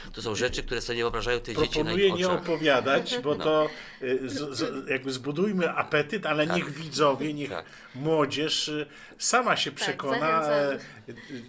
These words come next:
Speaker 2: czy, czy to jest dzieło na miarę, y, oczekiwań. No, zapowiada się niezwykle interesująco. Ja, ja mam nadzieję, że,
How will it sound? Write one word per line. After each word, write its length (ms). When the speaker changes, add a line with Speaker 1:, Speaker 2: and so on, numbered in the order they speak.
Speaker 2:
czy, 240
czy 200
to 180
jest 260
dzieło 340
na 120
miarę, 380
y, 280
oczekiwań. 920
No, 360
zapowiada 520
się 160
niezwykle 540
interesująco. 720
Ja, 220
ja 120
mam 260
nadzieję, 440
że, 280